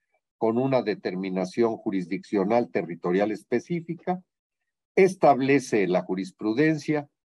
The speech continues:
conoce de los impedimentos y excusas de los magistrados,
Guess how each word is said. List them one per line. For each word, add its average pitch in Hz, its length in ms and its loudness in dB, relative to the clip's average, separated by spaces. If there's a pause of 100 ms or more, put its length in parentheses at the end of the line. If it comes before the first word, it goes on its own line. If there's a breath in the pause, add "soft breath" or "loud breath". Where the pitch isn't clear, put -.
(320)
conoce 151 600 2
de 117 100 4
los 107 260 -2
impedimentos 107 960 -4
y 98 40 0
excusas 104 520 -2
de 98 80 0
los 98 160 -2
magistrados, 127 920 -2